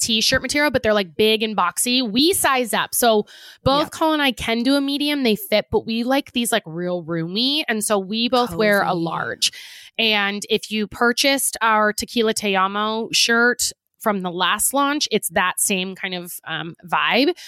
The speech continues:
Speaker 1: We even got
Speaker 2: Even
Speaker 1: a
Speaker 2: softer.
Speaker 1: Yeah. It's,
Speaker 2: Yeah.
Speaker 1: so it's, like, really soft, but it's heavyweight.
Speaker 2: Yeah.
Speaker 1: Like, it just feels good on your body. And it, our, we love to style it with, um, like, leggings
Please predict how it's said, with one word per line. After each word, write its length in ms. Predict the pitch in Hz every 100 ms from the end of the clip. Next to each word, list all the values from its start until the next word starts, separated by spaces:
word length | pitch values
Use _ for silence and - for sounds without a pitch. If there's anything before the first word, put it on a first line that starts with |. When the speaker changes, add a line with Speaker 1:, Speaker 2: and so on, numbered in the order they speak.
| -
Speaker 1:
We 120 | 254
even 500 | 254 214 208 208 196
got 220 | 190 208 233
Speaker 2:
Even 120 | 330
Speaker 1:
a 40 |
Speaker 2:
softer. 540 | - 165 202 - 147 -
Speaker 1:
Yeah. 280 | 202 165 147 - _
It's, 260 | 254 254 -
Speaker 2:
Yeah. 120 | 175
Speaker 1:
so 160 | 170 294
it's, 100 | 269
like, 140 | 262
really 180 | 247 415
soft, 300 | - 302 320
but 100 | 254
it's 140 | 214
heavyweight. 920 | - - 208 185 262 320 247 190 196 480 - 196
Speaker 2:
Yeah. 280 | 175 147 156 - -
Speaker 1:
Like, 100 | 240
it 80 | 254
just 200 | 254 - -
feels 440 | 262 247 226 180
good 320 | 196 202 185
on 180 | - 190
your 100 | 185
body. 460 | 180 170 170 151 -
And 600 | 202 190 180 180 180 160 -
it, 120 | 170 -
our, 220 | 208 214
we 280 | 196 202 220
love 140 | 208
to 80 | 214
style 300 | 196 190 190
it 120 | 190 175
with, 280 | 185 - -
um, 220 | 185 180 165
like, 180 | 190 -
leggings 460 | 175 180 190 202